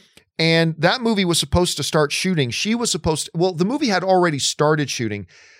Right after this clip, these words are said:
just barely, but Erin was supposed to start her shooting, like, a few days before the lockdown happened,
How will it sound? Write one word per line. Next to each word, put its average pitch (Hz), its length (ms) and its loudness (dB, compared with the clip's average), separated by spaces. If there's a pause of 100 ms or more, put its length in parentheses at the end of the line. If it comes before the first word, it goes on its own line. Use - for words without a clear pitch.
(300)
just 135 280 2
barely, 143 380 4
but 117 220 -4
Erin 190 340 2
was 165 140 0
supposed 147 340 0
to 139 60 -4
start 131 380 0
her 185 540 4
shooting, 104 580 -2 (680)
like, 143 400 0
a 143 80 0
few 165 380 2
days 143 320 2
before 131 280 0
the 110 80 0
lockdown 117 460 0
happened, 90 440 -12